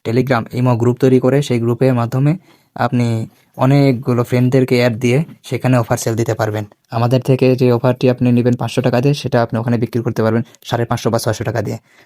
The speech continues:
তো এরকম যদি দিনে দশটা অফার বিক্রি করেন, তাহলে আপনি দেখ-, দেখতে, দেখা যাবে যে, আহ,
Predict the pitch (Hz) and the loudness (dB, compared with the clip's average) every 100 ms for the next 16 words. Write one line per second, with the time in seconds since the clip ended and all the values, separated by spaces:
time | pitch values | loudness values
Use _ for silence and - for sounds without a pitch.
0 | _ 117 117 120 127 120 - _ _ 127 | _ -4 0 2 2 0 -2 _ _ 0
1 | 127 123 127 123 127 135 135 131 135 139 | 2 4 4 2 2 2 2 0 -2 0
2 | 147 135 107 _ _ - 113 123 120 123 | 2 2 -2 _ _ -2 2 2 2 0
3 | 113 110 131 117 120 110 120 120 113 107 | -2 -4 -4 0 0 0 0 0 0 0
4 | 104 101 123 _ _ _ _ _ - 117 | -2 -4 -6 _ _ _ _ _ -10 -8
5 | 110 | -8